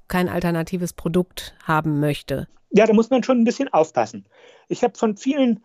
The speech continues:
Speaker 2: Bekannten jetzt gehört, die gesagt haben, „Ach, ich lasse das einfach mal auf sich beruhen. Ich melde mich gar nicht. Was soll mir schon passieren?“ Aber die Banken drohen zum Teil dann mit der Kündigung des Kontos. Und die Stadtsparkasse Düsseldorf beispielsweise hat gezeigt, dass man das ernsthaft machen kann,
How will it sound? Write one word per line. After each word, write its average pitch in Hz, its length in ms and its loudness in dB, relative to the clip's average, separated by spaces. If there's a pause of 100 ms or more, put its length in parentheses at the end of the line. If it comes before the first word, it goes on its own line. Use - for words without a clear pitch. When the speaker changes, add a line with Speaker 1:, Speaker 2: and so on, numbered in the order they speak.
Speaker 2:
Bekannten 214 440 0
jetzt 180 240 0
gehört, 180 300 6
die 170 60 -2
gesagt 165 320 0
haben, 170 200 0
„Ach, 208 220 0 (320)
ich 202 200 0
lasse 175 220 2
das 190 100 2
einfach 160 220 -4
mal 156 100 0
auf 156 140 -2
sich 151 140 -4
beruhen. 131 320 -2
Ich 117 120 -6
melde 165 300 4
mich 143 160 -2
gar 147 240 4
nicht. 147 200 -2 (200)
Was 131 100 2
soll 165 140 4
mir 156 100 2
schon 139 200 -4
passieren?“ 214 600 0 (300)
Aber 175 280 4 (120)
die 170 80 0
Banken 226 440 -2 (200)
drohen 202 320 4
zum 233 160 -6
Teil 185 300 -2
dann 208 120 -4
mit 208 100 -4
der 214 80 0
Kündigung 190 400 0
des 180 160 0
Kontos. 170 680 2
Und 196 340 2
die 175 160 6
Stadtsparkasse 180 680 2
Düsseldorf 202 480 2
beispielsweise 190 840 2
hat 180 160 -4
gezeigt, 180 440 2
dass 180 140 -2
man 170 100 0
das 160 140 0
ernsthaft 151 400 -2
machen 123 240 -2
kann, 247 300 -8